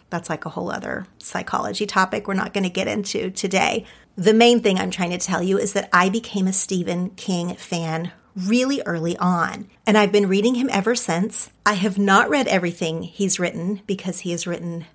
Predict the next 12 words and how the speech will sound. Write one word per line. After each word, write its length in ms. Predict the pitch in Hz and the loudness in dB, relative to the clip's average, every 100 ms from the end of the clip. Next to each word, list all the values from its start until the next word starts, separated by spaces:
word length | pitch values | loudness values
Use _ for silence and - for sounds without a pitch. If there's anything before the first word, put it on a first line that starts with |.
| _ | _
so, 520 | - - 208 196 208 202 | -8 -4 0 2 0 -2
so 520 | - - 175 170 175 - | -6 -2 0 0 -2 -6
much, 520 | 165 170 - - - - - - - | -4 -2 0 0 0 -6 -20 -20 -4
but 120 | - | 2
I 100 | 247 | 4
have 320 | 247 254 247 254 _ _ - | 2 -2 -6 -12 _ _ 0
read 320 | 240 302 311 | 4 6 4
a 220 | - 302 - | 0 -2 0
big 380 | 294 285 233 - | 2 2 0 -2
chunk 320 | - 214 208 | 2 2 0
of 80 | 190 | -6
it. 260 | 175 - | -8 -10